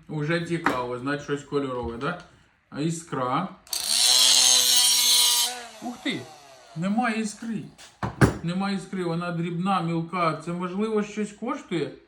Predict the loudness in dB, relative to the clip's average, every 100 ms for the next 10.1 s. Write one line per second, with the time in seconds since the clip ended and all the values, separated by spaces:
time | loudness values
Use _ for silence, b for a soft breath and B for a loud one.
0 | _ b b b b b b b _ -16
1 | -6 -4 -2 -2 -2 -2 -2 -2 -4 -2
2 | 0 0 0 0 2 4 4 2 2 2
3 | 2 2 2 0 0 0 0 0 0 -2
4 | -6 -6 -8 -10 -10 0 2 4 4 2
5 | 2 0 0 0 -2 -4 -6 -4 -2 -2
6 | -4 -8 B B B -4 2 4 4 2
7 | 2 0 -2 -2 0 2 0 -2 -2 -2
8 | -2 -4 -4 -8 b b _ 2 4 4
9 | 0 0 0 0 -4 -2 0 0 0 0
10 | -2